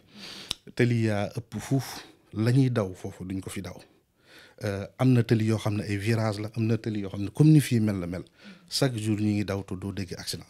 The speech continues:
Man mii ci tukki laa dëkkoon. Xam nga lan la, problème bi lan la, ñàkk yar képp la. Nañ delloo si waat xel yi te am yar, am i teggin, daw ndànk. Euh, gouvernement bi tam mu defar tali yi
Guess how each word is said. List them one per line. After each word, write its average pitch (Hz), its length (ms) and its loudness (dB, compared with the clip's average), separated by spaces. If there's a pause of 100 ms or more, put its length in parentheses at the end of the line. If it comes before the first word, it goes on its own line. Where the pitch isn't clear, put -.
Man 107 180 -4
mii 107 180 0
ci - 200 -18
tukki 117 220 -10
laa 87 160 -6
dëkkoon. 90 280 -12 (460)
Xam 127 160 0
nga 131 120 0
lan 117 220 2
la, 90 100 -6
problème 113 360 2
bi 110 80 0
lan 107 160 0
la, 90 80 -10
ñàkk 104 300 -6
yar 90 220 -8
képp - 280 -12
la. - 80 -16 (580)
Nañ 98 320 -6
delloo 95 300 -6
si - 120 -10
waat 92 160 -8
xel 90 200 -10
yi 85 100 -12
te - 140 -12
am 101 160 -10
yar, 104 360 -6
am 101 120 -12
i 85 60 -14
teggin, 92 360 -14
daw 95 160 -6
ndànk. 98 320 -2 (600)
Euh, 98 560 -8
gouvernement 120 640 2
bi 113 100 -2
tam 107 280 2 (320)
mu 101 180 -6
defar 95 360 -12
tali 92 280 -10
yi 101 60 -10